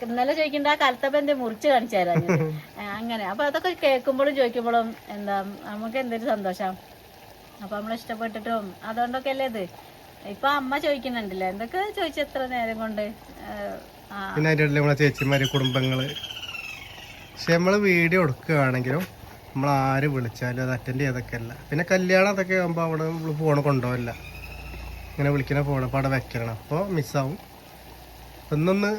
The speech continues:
Speaker 2: ആരോ വിളിച്ചിട്ട് ഞാൻ മിസ് കോൾ അങ്ങോട്ട് തിരിച്ചു വിളിച്ചു, അപ്പൊ എടുത്തിട്ടില്ല. നീ വിളിക്കണ്ടാവും. എന്തായി?
Speaker 1: ഒരു ഇതായിട്ടില്ല.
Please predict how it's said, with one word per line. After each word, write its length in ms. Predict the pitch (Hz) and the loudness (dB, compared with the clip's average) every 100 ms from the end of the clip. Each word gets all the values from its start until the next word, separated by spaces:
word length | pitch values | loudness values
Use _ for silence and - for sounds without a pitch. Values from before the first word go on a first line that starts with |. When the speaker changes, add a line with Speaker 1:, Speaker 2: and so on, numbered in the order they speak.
| 190 | 0
Speaker 2:
ആരോ 160 | 175 180 | 2 2
വിളിച്ചിട്ട് 340 | 180 - 156 170 | 2 0 -2 0
ഞാൻ 80 | 165 165 | 2 2
മിസ് 120 | 151 | 0
കോൾ 100 | 160 151 | 0 2
അങ്ങോട്ട് 220 | 151 139 | 2 2
തിരിച്ചു 180 | 147 - | 0 0
വിളിച്ചു, 180 | 131 110 | -2 -2
അപ്പൊ 100 | 110 135 | -4 -4
എടുത്തിട്ടില്ല. 380 | - 123 120 113 - - - - - - | -4 -6 -6 -8 -12 -18 -20 -20 -20 -20
നീ 80 | - 156 | -4 -2
വിളിക്കണ്ടാവും. 440 | 160 - 160 143 - - - - - - - - - - - - - - - - - - - - - - - - 165 | -2 -4 -4 -6 -10 -20 -20 -20 -20 -20 -20 -20 -20 -20 -20 -20 -20 -20 -20 -20 -20 -20 -20 -20 -20 -20 -20 -8 -2
എന്തായി? 260 | 156 147 120 - - - - - - - 247 226 - 208 | 2 0 0 -12 -18 -20 -20 -18 -18 -14 -6 -6 -4 -6
Speaker 1:
ഒരു 140 | 214 247 - | -6 -6 -6
ഇതായിട്ടില്ല. 420 | 226 208 214 196 | -6 -4 -6 -6